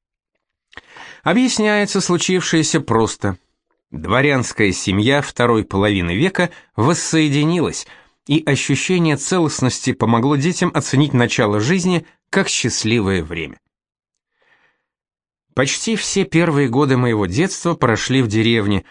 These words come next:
Отец мой, князь Голицын, любил жить в готическом замке,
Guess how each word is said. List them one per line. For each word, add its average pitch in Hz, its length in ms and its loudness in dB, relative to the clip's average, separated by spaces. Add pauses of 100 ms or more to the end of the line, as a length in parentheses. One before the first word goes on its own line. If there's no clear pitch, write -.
(360)
Отец 117 500 -2
мой, 170 160 2
князь 151 400 2
Голицын, 139 640 2
любил 123 460 0
жить 135 340 -2
в 95 100 -2
готическом 120 680 0
замке, 131 600 0